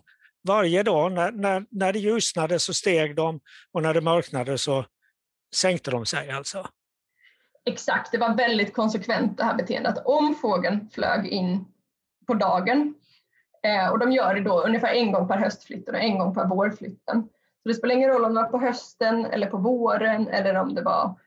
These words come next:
Speaker 2: vid Medelhavskorset eller över Sahara. Eh, det är bara vid de här tillfällena fåglarna flyger in på dagen då. Men det spelar ingen roll vad det var eller vilken säsong det var.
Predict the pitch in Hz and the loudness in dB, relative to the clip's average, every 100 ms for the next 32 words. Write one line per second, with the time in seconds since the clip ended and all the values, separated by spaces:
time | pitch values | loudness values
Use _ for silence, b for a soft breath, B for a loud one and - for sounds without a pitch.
0 | - 196 196 196 180 196 190 - 208 190 | -4 -2 0 0 2 0 -2 -4 -4 -4
1 | - - - 196 - - - - 196 - | -4 -8 -4 -4 -2 0 -2 -2 -2 -4
2 | 185 - 196 202 240 247 - _ _ _ | -4 -2 0 0 0 -2 -6 _ _ _
3 | - 196 185 208 208 202 196 196 226 196 | -4 -2 0 0 0 2 2 2 2 0
4 | - 190 185 - - - - - 190 214 | -2 -4 -4 -6 -4 -4 -4 -4 -4 -4
5 | 208 208 185 175 - - - 185 - _ | -2 -2 -2 -2 -2 -2 -2 -4 -10 _
6 | _ _ _ _ - 226 233 226 - 240 | _ _ _ _ -4 0 0 -2 -6 -2
7 | 269 262 254 240 226 202 190 202 190 190 | 2 2 4 2 2 2 2 2 2 2
8 | 190 185 190 - 185 196 185 _ _ _ | 0 0 -2 -2 -2 -2 -4 _ _ _
9 | 220 - 190 - 214 185 208 185 | -6 -2 -2 0 0 0 0 -4